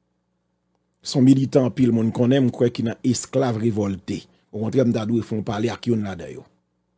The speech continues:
okey. An reyaksyon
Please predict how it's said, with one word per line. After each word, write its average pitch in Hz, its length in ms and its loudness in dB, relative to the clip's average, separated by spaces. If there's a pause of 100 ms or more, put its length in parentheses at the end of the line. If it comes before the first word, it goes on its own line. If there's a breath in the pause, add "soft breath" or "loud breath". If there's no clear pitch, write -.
(480)
okey. 113 260 -2 (3000)
An 139 80 -6
reyaksyon 160 640 8